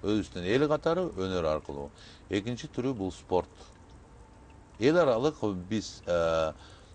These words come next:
э, мындайча айтканда, эл аралык багытка азырынча ушул менен гана чыга алабыз. Албетте, мен каалар элем, биздин кандайдыр бир, э, бир өзүнчө багыт, э, өндүрүштөн, жакшы өсүп,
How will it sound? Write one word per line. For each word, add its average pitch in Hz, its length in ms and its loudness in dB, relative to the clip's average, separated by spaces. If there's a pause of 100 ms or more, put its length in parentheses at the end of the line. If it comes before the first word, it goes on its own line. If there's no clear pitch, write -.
(120)
э, 90 240 2
мындайча 107 340 0
айтканда, 95 420 2
эл 123 160 2
аралык 107 340 2
багытка 110 540 0 (140)
азырынча 156 720 2 (120)
ушул 143 260 -2
менен 127 260 0
гана 82 220 0
чыга 73 200 -6
алабыз. 73 320 -8 (280)
Албетте, 127 460 2
мен 85 180 -4
каалар 101 320 4
элем, 85 260 0 (160)
биздин 101 340 -4
кандайдыр 104 480 2
бир, 95 260 0 (420)
э, 90 400 4 (180)
бир 123 140 4
өзүнчө 110 580 0
багыт, 107 460 4 (240)
э, 87 560 4 (340)
өндүрүштөн, 107 680 0 (180)
жакшы 123 360 4 (100)
өсүп, 101 200 -4